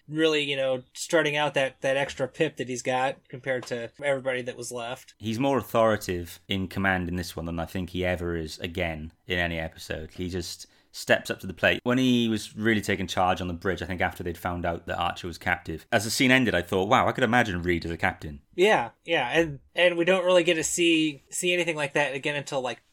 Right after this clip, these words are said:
Speaker 1: I think Twilight, really, when he actually is a captain.
Speaker 2: Yeah, I just think he, he was really good in it. Uh, I was a massive Reed fan very early on because he was British, and
Speaker 1: Mm-hmm.
Speaker 2: obviously I identify with that, so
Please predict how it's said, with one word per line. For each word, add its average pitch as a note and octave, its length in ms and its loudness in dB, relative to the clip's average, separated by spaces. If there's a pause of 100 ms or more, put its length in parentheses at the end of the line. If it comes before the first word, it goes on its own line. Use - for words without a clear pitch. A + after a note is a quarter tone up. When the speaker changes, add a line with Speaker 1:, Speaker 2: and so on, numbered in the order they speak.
Speaker 1:
I C3+ 60 -2
think E3+ 240 -4
Twilight, B2 640 -4
really, B2+ 460 -4
when C#3 160 -6
he D3 160 2
actually D#3 340 6
is E3+ 140 10
a D3+ 60 0
captain. A#2+ 440 -4 (240)
Speaker 2:
Yeah, A#2 140 2
I E2+ 40 2
just G2+ 200 -6
think F#2+ 160 -8
he, F#2 260 -6
he G#2+ 160 -6
was F#2+ 160 -6
really F#2 180 -4
good F2 240 -6
in F2+ 120 -8
it. - 160 -10 (180)
Uh, F#2 60 -12
I F2+ 200 -4
was G#2 120 -2
a G2+ 40 -4
massive G#2 360 0
Reed F#2+ 260 -2
fan E2 400 -8
very F2 340 -4
early E2+ 180 -6
on E2+ 240 -8
because E2 180 -14
he F2+ 60 -6
was D#2+ 120 -10
British, - 560 -6
and D#2+ 140 -14 (260)
Speaker 1:
Mm-hmm. D3 200 -12 (200)
Speaker 2:
obviously F2+ 320 -6 (180)
I F2+ 60 -10
identify F2 480 -6
with E2 80 -6
that, E2 260 -6
so E2 360 -8